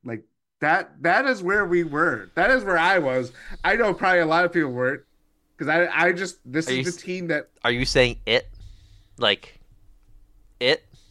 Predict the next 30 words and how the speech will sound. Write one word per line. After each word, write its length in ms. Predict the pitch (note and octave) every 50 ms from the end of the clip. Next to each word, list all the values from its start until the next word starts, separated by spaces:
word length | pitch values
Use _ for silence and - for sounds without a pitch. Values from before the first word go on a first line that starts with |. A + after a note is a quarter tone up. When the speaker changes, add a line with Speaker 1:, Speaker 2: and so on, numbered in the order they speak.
| - - - - - - - - - - - - - - - - - _ - - - - - - - - - - - - - - - - - - - - -
Speaker 1:
Yeah. 180 | - B3+ D4
Speaker 2:
Yeah, 100 | - A#2 A2 - A#2
why 140 | A#2+ A2+ A2+
you 60 | G#2+
gotta 100 | G2+ G2 G#2+
make 60 | G2+
me 60 | G2
sad? 280 | - - G#2+ F#2+ F#2+ F#2+ - - - - - - - - - - - - - - - - - - - - - -
Speaker 1:
I'm 160 | F#3 C4+ E4
just 200 | - G4+ F4 -
saying, 460 | - F4+ - G#4+ G#4+ G#4+ D4+ B3 E3+
they, 180 | C#3+ - - - - F3 E3
that 240 | - E4 C#4 C4 - -
run 460 | G3 F3+ G#3+ B3+ C#4+ C#4+ B3+ G3 E3+ -
literally 360 | E3+ E3+ G3 A#3 A#3+ A#3 G#3+
got 200 | F3 G3+ G3+ G3+
them 140 | G#3 G3 F#3
over 220 | G3 G3 G#3 F#3+ F#3+
midfield. 640 | G#3 E3 G3+ - - - D#3 D3 C#3 D3 D3 C#3+ _ _ _ _ - _ _
You're 140 | - D#3 F3
thinking, 360 | E3+ G3 F#3+ E3 F#3+ F3+ E3+ -
"Oh, 420 | - G3 C4 C#4 A3 C#3+ G#2+ F#2+ - _ _ _ _ _ _ _ _ _ _ _ _ _ _ _ _ _ _ _ _ _ _ _ _ _ _ _ _ _ _ _ _ _ _ C3 B2+
th-, 120 | D3+ C#3+ D3
they 180 | D#3 F3 F3
should 340 | F3 - - - F4 E4+ -
be, 300 | - - - A#4 B4+ - - _
<laughs> 180 | _ _ -
they 140 | - G4+ G#4
should 280 | - - A4+ A4+ - -
score 180 | - - A4